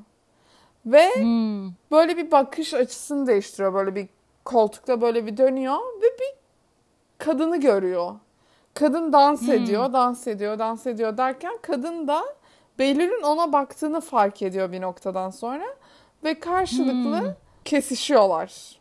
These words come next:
Speaker 2: Ertesi gün sabah olmuş. A-, Adnan Bey odaya giriyor Bihter'le karşılaşma umuduyla. Fakat Bihter yok.
Speaker 1: Çoktan hazırlanmış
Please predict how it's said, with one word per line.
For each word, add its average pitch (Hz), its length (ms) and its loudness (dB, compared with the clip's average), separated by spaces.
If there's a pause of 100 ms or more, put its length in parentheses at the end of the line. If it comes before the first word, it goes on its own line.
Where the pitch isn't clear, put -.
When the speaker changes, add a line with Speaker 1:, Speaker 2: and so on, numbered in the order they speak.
(120)
Speaker 2:
Ertesi 381 400 2
gün 202 200 -8
sabah - 580 2
olmuş. 294 640 2 (140)
A-, - 60 -12 (360)
Adnan 370 440 8
Bey 269 160 2
odaya 370 320 0
giriyor 269 480 -2
Bihter'le 269 380 0
karşılaşma 247 560 0
umuduyla. 233 500 2 (120)
Fakat 277 340 2
Bihter 311 360 4 (300)
yok. 349 440 10
Speaker 1:
Çoktan 247 480 2
hazırlanmış 220 1040 0